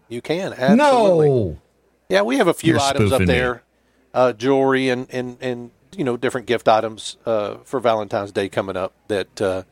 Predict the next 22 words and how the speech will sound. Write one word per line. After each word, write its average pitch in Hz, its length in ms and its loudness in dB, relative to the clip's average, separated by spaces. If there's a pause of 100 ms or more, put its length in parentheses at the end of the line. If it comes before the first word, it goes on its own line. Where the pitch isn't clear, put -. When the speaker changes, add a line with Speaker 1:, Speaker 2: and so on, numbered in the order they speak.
(460)
Speaker 1:
that 127 280 2
you 147 80 2
can 143 180 -2
purchase 160 340 -4
directly 160 420 0
off 147 200 2
the 120 100 -10
website, 107 580 0
or 123 260 2
if 113 200 -6
you 92 80 -8
have 120 240 2
an 120 100 -4
idea 107 460 -4
for - 180 -12
anything 120 380 -6
else. 104 180 -2
I 110 60 -4
mean, 98 120 -10
yesterday 117 440 0
we 107 120 -6
got 110 240 0